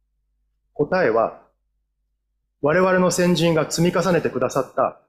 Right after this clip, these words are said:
ストック効果に支えられて生活できるからなのです。我が国、日本は、かつての輝きを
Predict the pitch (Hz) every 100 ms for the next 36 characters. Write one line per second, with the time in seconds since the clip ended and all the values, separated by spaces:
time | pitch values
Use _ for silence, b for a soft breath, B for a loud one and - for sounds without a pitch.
0 | _ _ _ _ _ _ _ _ - -
1 | 240 254 247 _ 233 208 151 131 120 147
2 | 196 196 190 175 175 - 165 151 151 147
3 | 139 143 131 123 127 156 - _ _ _
4 | 123 101 - - _ _ _ _ _ _
5 | _ _ _ _ _ _ _ _ _ _
6 | _ _ _ _ _ _ _ _ _ _
7 | _ _ _ _ - - 208 139 101 135
8 | 151 147 123 95 - _ _ _ _ _
9 | _ _ _ _ _ - 233 - 208 147
10 | 143 139 139 135 139 127